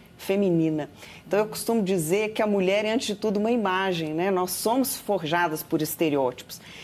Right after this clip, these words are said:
Então, quando a gente tá falando também da mulher negra, né, e agora a, a gente passa pra história da maternidade, a gente tá falando dessas imagens primeiras que vêm antes, né, das coisas em si, da realidade em si.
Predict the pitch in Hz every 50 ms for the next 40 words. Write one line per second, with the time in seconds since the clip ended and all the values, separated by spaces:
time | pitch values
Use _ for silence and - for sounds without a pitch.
0 | - - 170 165 190 190 190 - 233 240 202 208 208 202 - - 185 - - 170
1 | 160 160 165 160 - 185 165 160 151 156 175 220 269 247 202 185 175 170 156 156
2 | 156 - - 147 147 165 190 240 262 233 175 165 151 151 143 151 170 190 190 175
3 | 165 156 147 139 165 175 165 143 - - - - - - 143 120 92 - - -
4 | 151 143 151 147 - - - 151 143 - - 156 - 139 135 - - 156 143 139
5 | 139 139 139 135 131 - 143 139 143 139 127 120 143 170 208 226 214 - - -
6 | - - - - - - 185 208 226 - - 233 233 - 226 226 233 214 226 226
7 | - 226 208 214 226 214 214 214 240 262 247 240 233 226 - - - - 185 185
8 | 170 175 180 196 226 247 233 202 170 165 165 - - 214 190 208 233 247 220 214
9 | 233 262 294 349 339 - 202 180 160 165 180 202 269 - - - - - - -
10 | - - - 208 208 - - - 233 226 240 220 240 226 196 220 262 240 - -
11 | - - 233 247 277 196 180 170 165 180 175 180 180 185 165 170 175 196 208 185
12 | 185 220 202 - - - - 185 180